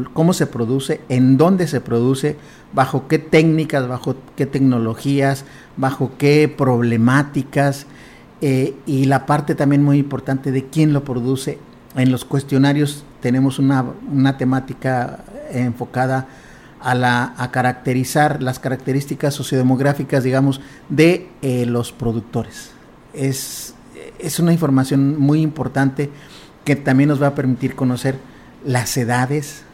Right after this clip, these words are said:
que tienen nuestros productores. De entrada, l-, los datos nos dicen que la mayor parte de los productores en las unidades agropecuarias del sector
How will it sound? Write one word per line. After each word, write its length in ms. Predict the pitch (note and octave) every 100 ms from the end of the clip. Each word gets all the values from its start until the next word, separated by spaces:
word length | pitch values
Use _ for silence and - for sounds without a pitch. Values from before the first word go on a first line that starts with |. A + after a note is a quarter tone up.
| G3+ E3+ -
que 80 |
tienen 560 | B2 - B2+ C3 B2 A#2+ A#2
nuestros 440 | A#2+ A#2 - A2
productores. 680 | - A2+ A2 - B2+ C3+ - - - - - - - -
De 80 | A#2+
entrada, 540 | A2+ A2+ B2 C3+ A#2+ - - - - -
l-, 200 | A#2+ B2+ - - - - - - -
los 180 | B2
datos 240 | A#2+ C3 D3
nos 140 | C3+
dicen 300 | B2 C3+ C3+ - - - - - -
que 100 | C3+
la 120 | B2
mayor 320 | B2 C3 C3+
parte 400 | - C#3+ C#3+ C3+
de 60 | A#2
los 160 | A2+
productores 880 | - A2+ A2+ A2+ B2+ B2+ C3 - - -
en 340 | B2 A2 A2
las 280 | G#2+ G#2+ G#2+
unidades 400 | A#2 A#2 A#2+ B2
agropecuarias 640 | A#2 A2+ G#2+ A#2 A#2 A#2+
del 80 | A#2
sector 420 | - G#2+ - -